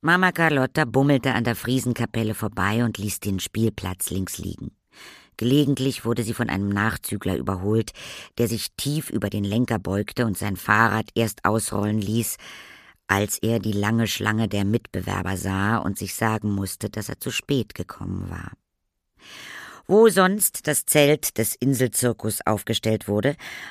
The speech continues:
war in diesen Monaten eine Leichtbauhalle errichtet worden, in der sich die Kulissen für die Innenaufnahmen von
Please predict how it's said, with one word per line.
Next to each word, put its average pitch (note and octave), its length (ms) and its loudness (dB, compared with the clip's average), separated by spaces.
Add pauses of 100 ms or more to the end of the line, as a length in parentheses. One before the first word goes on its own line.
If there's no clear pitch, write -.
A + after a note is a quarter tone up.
(100)
war D3 320 4
in C#3 220 2
diesen D#3+ 300 4
Monaten G#2 560 2
eine A#2 340 2 (100)
Leichtbauhalle G2+ 1160 0
errichtet - 480 -8
worden, G2+ 300 0 (420)
in C3 100 4
der C3+ 160 6
sich C3+ 140 -2
die B2+ 100 -6
Kulissen C3+ 480 2
für B2 140 -4
die B2 180 -4
Innenaufnahmen G#2 840 2
von F#2+ 380 -2